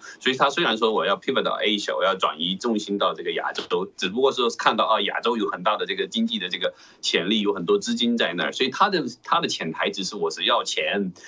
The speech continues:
并不是保卫，保卫美国或者其他第一岛链国家的利益，他的出发点完全不一样。而川普过去几年所定下来的政策是非常明确的，是一定是要遏制中共在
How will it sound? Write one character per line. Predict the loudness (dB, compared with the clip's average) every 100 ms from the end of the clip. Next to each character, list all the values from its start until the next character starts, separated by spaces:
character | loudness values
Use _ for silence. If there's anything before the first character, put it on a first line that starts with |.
| -2
并 | -2
不 | 0
是 | 0 0
保 | 0 -2
卫， | 0 -2 0
保 | -2 2
卫 | 2 0
美 | -4 -8 -4
国 | -2
或 | 0 0
者 | -2
其 | -4
他 | -2 0
第 | 0 0
一 |
岛 | 0 -2
链 | -4
国 | -4 0
家 | 0
的 | -2
利 | -2 -2
益， | -4
他 | -2 -2
的 | -2
出 | -2
发 | 2 0
点 | 0 -16 -16 -2
完 | -2
全 | -2 -6
不 | -14 -14
一 | -10 -4
样。 | -4 -6 -14 -20 -18 -2
而 | 0
川 | 2 0
普 | 0 -2
过 | 0
去 | -2
几 | -2 -2
年 | -2
所 | -4
定 | -2 -2 -2
下 | -2
来 | -4
的 | -2
政 | -2 -2
策 | -6
是 | -6
非 | -2 -2
常 | -2 -4
明 | -4 -4
确 | -2
的， | -2 -4
是 | -6
一 |
定 | -2 -2
是 | -2
要 |
遏 | 4 2
制 | 2 -4
中 | -2 -2
共 | -2 -4
在 | -4 -4